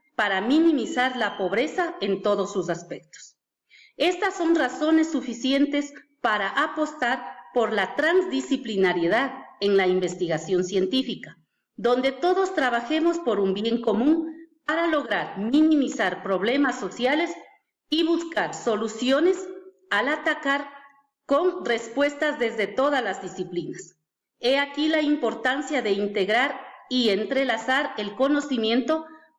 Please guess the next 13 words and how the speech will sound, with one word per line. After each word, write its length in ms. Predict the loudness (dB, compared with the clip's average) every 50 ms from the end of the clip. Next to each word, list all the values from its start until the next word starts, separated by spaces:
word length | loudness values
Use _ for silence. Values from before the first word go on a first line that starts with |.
| _
para 320 | _ -2 0 0 0 0 -2
resolver 580 | -2 -4 -2 -2 -2 -2 0 0 -2 -2 0
un 140 | 0 -2 -2
conflicto 800 | -2 0 0 0 0 0 0 0 0 2 4 4 4 4 2 -2 -10 -14 -20 -20 _
como 320 | 0 0 2 4 4 4 6
un 260 | 6 6 4 4 4
todo 460 | 2 2 2 2 0 -2 -6 -8 -4 0
en 160 | 2 4 4
el 140 | 4 2 0
estudio 640 | -2 -4 -2 2 4 4 4 4 4 0 0 -2 -8 -8
de 180 | -4 -2 0 0
la 120 | 2 0
realidad. 640 | 0 0 0 0 0 0 -2 -2 -2 -4 -6 -12 -16